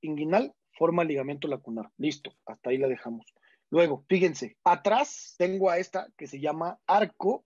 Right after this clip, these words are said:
iliopectíneo. Y atrás del arco iliopectíneo tengo a este músculo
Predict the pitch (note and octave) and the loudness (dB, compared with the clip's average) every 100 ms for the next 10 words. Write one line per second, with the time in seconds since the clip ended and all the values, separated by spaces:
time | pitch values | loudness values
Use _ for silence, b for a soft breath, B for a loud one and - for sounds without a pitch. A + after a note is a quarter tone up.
0 | _ - D#3+ E3 E3 C#3+ E3 - A#3 C4 | _ -10 -6 0 0 2 -4 0 2 4
1 | B3 D#3+ B B B B E3+ F3+ A#3+ C4+ | 2 -2 B B B B 2 2 4 4
2 | C#4+ B3+ A3+ A#3+ A#3+ A#3+ A#3+ A3+ C4 A3 | 4 4 4 4 4 4 2 0 0 0
3 | E3 - - E3 D#3+ E3 - G#3 A3 - | 0 -2 0 4 4 4 4 6 6 4
4 | F3+ F3 A#3 | 2 2 2